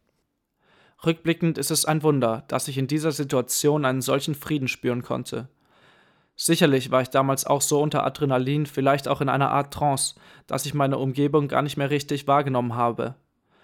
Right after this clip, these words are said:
Doch dieser Frieden war da, einmalig und beruhigend. Ich bin mir sicher, dass er nicht aus mir herauskam, sondern in meinem Glauben, meinem Vertrauen auf Jesus begründet war.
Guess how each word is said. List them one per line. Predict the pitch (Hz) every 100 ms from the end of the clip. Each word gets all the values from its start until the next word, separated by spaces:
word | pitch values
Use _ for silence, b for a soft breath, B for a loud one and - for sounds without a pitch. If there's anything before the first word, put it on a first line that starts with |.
| b b b b
Doch | 131
dieser | - 143 135
Frieden | - 160 160
war | 156
da, | 143 127 113 - _ _ _ _ -
einmalig | 151 160 139 139 139 139 -
und | 135
beruhigend. | 143 131 123 123 123 - _ _ _ _ _ b b b b -
Ich | 135
bin | 160
mir | 160 147
sicher, | 165 160 120
dass | 123 -
er |
nicht | 139 139
aus | 135 -
mir | 143 139
herauskam, | 127 127 - 131 120
sondern | 127 127 131
in | 127
meinem | 127 131 135
Glauben, | 131 131 147 156 151 135
meinem | 131 135
Vertrauen | 139 - 139 151
auf | 143 139
Jesus | 143 131 120
begründet | 120 - 123 120 -
war. | 117 -